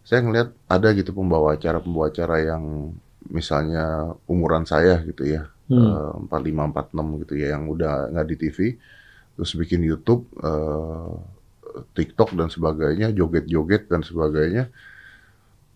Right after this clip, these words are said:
Speaker 1: Hmm.
Speaker 2: Ya, itu memanfaatkan media tapi nggak tahu harus ngapain.
Speaker 1: Iya, gitu.
Speaker 2: <laughs>
Speaker 1: Iya.
Speaker 2: Akhirnya terbawa dengan,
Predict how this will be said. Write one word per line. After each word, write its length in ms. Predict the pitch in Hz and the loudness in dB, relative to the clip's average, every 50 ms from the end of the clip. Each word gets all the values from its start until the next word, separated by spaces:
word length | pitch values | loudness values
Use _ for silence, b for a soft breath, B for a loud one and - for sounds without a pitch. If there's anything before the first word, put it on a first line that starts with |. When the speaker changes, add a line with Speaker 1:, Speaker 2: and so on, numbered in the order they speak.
| _ | _
Speaker 1:
Hmm. 680 | - 131 135 131 131 127 127 123 120 117 110 104 101 95 B B B B B B B B B B B B B | -4 0 0 0 0 0 -2 -4 -4 -6 -6 -8 -10 -10 B B B B B B B B B B B B B
Speaker 2:
Ya, 460 | - 113 95 87 82 78 76 - - - - - - - - | -8 -6 -6 -6 -6 -8 -8 -10 -12 -12 -12 -14 -12 -8 -6
itu 380 | - 127 123 123 160 156 160 - | -4 -4 -4 -2 -2 -2 -2 0
memanfaatkan 880 | 143 135 135 135 131 123 127 127 123 143 135 135 127 127 - 147 139 139 139 139 | 2 2 2 4 4 2 2 2 4 4 4 4 4 6 6 8 8 8 6 4
media 400 | 135 131 135 131 120 120 139 156 170 | 4 6 6 6 8 10 10 10 10
tapi 380 | 165 160 156 175 202 196 190 B B B B B B B | 10 6 6 6 4 0 0 B B B B B B B
nggak 220 | B 131 127 123 120 | B 6 6 8 8
tahu 160 | 139 143 147 147 | 10 10 12 12
harus 180 | 143 131 123 127 | 12 10 10 8
ngapain. 480 | 127 120 120 139 135 139 135 123 113 104 | 6 6 8 8 10 10 10 8 8 8
Speaker 1:
Iya, 460 | - 185 190 139 107 92 87 78 - 247 - - 226 - | 8 10 10 10 8 8 6 6 8 8 10 10 8 10
gitu. 380 | - 247 - - 90 82 78 - | 8 6 6 6 4 2 2 -2
Speaker 2:
<laughs> 40 | b b b b b b b b b | b b b b b b b b b
Speaker 1:
Iya. 160 | 127 139 127 | 8 10 10
Speaker 2:
Akhirnya 320 | 104 151 165 220 233 - | 10 10 12 12 12 12
terbawa 400 | - 190 160 139 143 131 151 175 190 | 10 10 10 12 12 12 12 12 12
dengan, 300 | 160 156 151 165 175 | 12 10 8 8 6